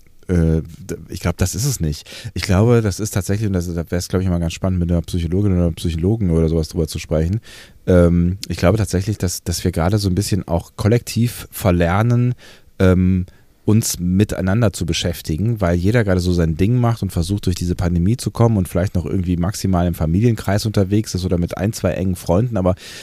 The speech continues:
dass so dieses große Umfeld oder das größere Umfeld, was wir sonst so mit uns rumtragen, ähm, gerade so ein bisschen verloren geht und damit vielleicht auch die Fähigkeit, ähm, sich zu treffen. Also,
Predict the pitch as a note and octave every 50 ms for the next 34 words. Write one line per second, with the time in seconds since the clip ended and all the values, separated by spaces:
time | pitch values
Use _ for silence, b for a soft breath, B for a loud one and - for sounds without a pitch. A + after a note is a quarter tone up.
0 | B B - - F#2 - G2+ F#2+ F#2+ F2+ F2+ D#2+ D#2+ - - - G#2 A#2+ D3+ -
1 | A2 - - A#2+ C3+ F3 F#3+ - - F2+ D#2+ F2 F#2 G2 F#2 F#2 F2 E2+ E2+ F2+
2 | F#2 A#2 - - G2+ F#2+ F2 D2+ G#2 C3 C3+ - A2+ G#2 G2+ G#2 F#2+ - - F2
3 | E2+ G2 B2+ D#3 - - G2+ F#2+ - F2+ E2+ D#2+ - E2+ E2 F2 F#2+ - - -
4 | D#2+ E2 F#2 A2 A#2+ B2 C3 A#2+ - G#2 G#2+ G#2 G#2+ G#2+ B B B B B -
5 | - G2 G2+ - G#2+ G#2+ A2+ - G#2+ F#2+ - - F2 E2+ E2+ F2+ G#2 B2+ B2+ B2
6 | C3+ C#3 A#2 F#2 G2 G2 B2+ B2 - - G2+ A#2 - - - F#2 G#2 - - C#3
7 | - - A#2 G2+ G#2 C3 - - - - B2 A#2 B2+ D3 - - b b b b
8 | b b b - - - G#2+ G#2 G#2 G#2 G#2 G2+ G2 F2+ G#2+ A2 - - A2+ -
9 | - F#3 G3 - - E2+ D2+ - - F2+ F2 F#2+